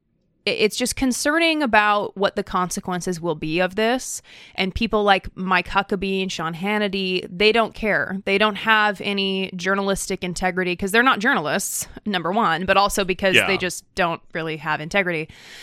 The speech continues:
Speaker 1: So
Speaker 2: Mike Huckabee with his Trinity Broadcasting show on T B N. The fucking shyster scam artist network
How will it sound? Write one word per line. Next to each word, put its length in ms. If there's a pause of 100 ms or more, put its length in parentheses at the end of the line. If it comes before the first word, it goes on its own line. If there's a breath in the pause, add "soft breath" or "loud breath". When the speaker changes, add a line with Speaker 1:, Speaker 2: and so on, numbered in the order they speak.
(140 loud breath)
Speaker 1:
So 400
Speaker 2:
Mike 220
Huckabee 500
with 140
his 260
Trinity 600
Broadcasting 960
show 480 (120)
on 200
T 260
B 260
N. 360 (500)
The 120
fucking 460 (180 loud breath)
shyster 840 (140 loud breath)
scam 760
artist 560 (120)
network 680